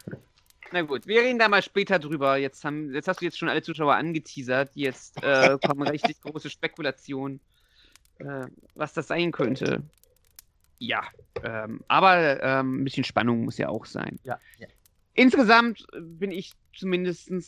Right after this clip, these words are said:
Speaker 2: sehr zufrieden mit dem letzten Podcast, ja. Es war sehr, sehr schön mit dir und auch mit Mirni, die heute leider nicht kann.
Speaker 1: Ja, danke, war auch schön
Speaker 2: Äh,
Speaker 1: mit dir.
Speaker 2: hat sehr viel Spaß gemacht. Ich hoffe, das können wir nächstes Jahr,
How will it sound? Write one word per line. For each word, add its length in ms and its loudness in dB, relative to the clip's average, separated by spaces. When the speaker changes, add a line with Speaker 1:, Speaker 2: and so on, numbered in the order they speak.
Speaker 2:
sehr 160 2
zufrieden 720 0
mit 140 0
dem 140 2
letzten 320 0
Podcast, 520 -2
ja. 380 2
Es 160 -12
war 120 2
sehr, 160 4
sehr 140 2
schön 260 2
mit 160 -4
dir 300 6
und 180 -2
auch 140 -2
mit 180 -6
Mirni, 460 4
die 160 -2
heute 260 2
leider 220 2
nicht 140 -4
kann. 260 -2
Speaker 1:
Ja, 80 -10
danke, 300 -4
war 160 8
auch 160 4
schön 80 -4
Speaker 2:
Äh, 80 -2
Speaker 1:
mit 100 -12
dir. 120 -2
Speaker 2:
hat 180 2
sehr 240 2
viel 140 -2
Spaß 280 2
gemacht. 300 -2
Ich 100 -12
hoffe, 140 -2
das 120 -16
können 180 -2
wir 60 2
nächstes 420 -4
Jahr, 320 4